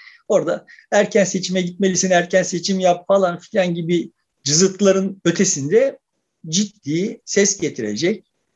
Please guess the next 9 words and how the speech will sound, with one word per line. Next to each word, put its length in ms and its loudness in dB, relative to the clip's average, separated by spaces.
bir 300 0
harekete 520 0
ihtiyaç 420 0
olduğunu 240 -2
düşünüyorum. 400 -8
O 240 4
nedir? 560 2
Yani 260 -2
birileri, 500 2